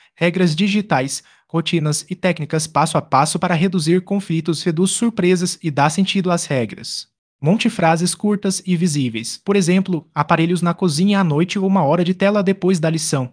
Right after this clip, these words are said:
e coloque numa folha na geladeira ou numa app de família. Pratique consistência com calma. Combine com seu parceiro quem supervisiona e quais são as consequências. Ser firme dá trabalho no início,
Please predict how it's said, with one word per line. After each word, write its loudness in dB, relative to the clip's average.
e -4
coloque 0
numa 2
folha 0
na 0
geladeira 0
ou 0
numa 0
app -4
de -2
família. -4
Pratique -2
consistência -4
com -4
calma. -2
Combine 2
com -4
seu -2
parceiro 0
quem 2
supervisiona 0
e -2
quais 0
são -2
as 0
consequências. -4
Ser 2
firme 4
dá 2
trabalho 0
no -2
início, 0